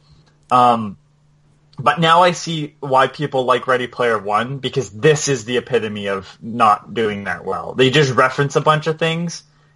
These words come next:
and it's not good. Like, just 'cause you, you, you reference Duke Nukem, <sighs> you know, it sh-, would have been better if Matt Hazard was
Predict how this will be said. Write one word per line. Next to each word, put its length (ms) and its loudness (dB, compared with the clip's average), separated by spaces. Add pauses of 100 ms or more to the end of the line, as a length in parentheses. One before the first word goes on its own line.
(120)
and 220 0
it's 120 -16
not 280 0
good. 220 -20 (760)
Like, 180 0
just 340 -4
'cause 160 0
you, 240 -4
you, 240 -4
you 120 -4
reference 420 0
Duke 320 -6
Nukem, 540 -4
<sighs> 40 -20 (3250)
you 200 4
know, 180 6
it 160 4
sh-, 60 -4
would 160 4
have 80 8
been 100 2
better 240 2
if 120 -2
Matt 220 2
Hazard 420 0
was 300 -10